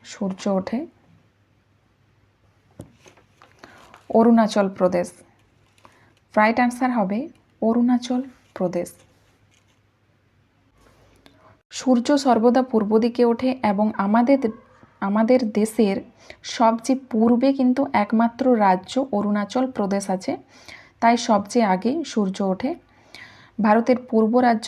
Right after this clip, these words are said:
হচ্ছে অরুণাচল প্রদেশ, রাজধানী হচ্ছে ইটানগর, জাতীয় উদ্যান হচ্ছে নামদাফা। নেক্সট দেখো, ভেম্বানাথ ঝিল কোন রাজ্যে অবস্থিত? এটি অবস্থিত কেরলে। কেরলে আছে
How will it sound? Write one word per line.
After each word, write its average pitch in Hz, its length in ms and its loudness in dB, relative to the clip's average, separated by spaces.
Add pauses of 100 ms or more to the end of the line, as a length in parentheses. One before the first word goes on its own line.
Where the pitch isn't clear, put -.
(120)
হচ্ছে 240 280 -4
অরুণাচল 214 540 0 (100)
প্রদেশ, 226 260 0 (120)
রাজধানী 196 500 2
হচ্ছে 220 240 -2 (120)
ইটানগর, 196 480 -2 (240)
জাতীয় 202 420 0
উদ্যান 214 260 -2
হচ্ছে 214 220 -4
নামদাফা। 185 680 -4 (1400)
নেক্সট 240 340 0 (100)
দেখো, 214 260 0 (440)
ভেম্বানাথ 240 560 4 (140)
ঝিল 214 220 0 (260)
কোন 247 160 6 (160)
রাজ্যে 185 360 0
অবস্থিত? 185 440 -4 (3250)
এটি 247 300 2
অবস্থিত 247 380 2 (180)
কেরলে। 214 360 2 (760)
কেরলে 247 340 4
আছে 240 240 2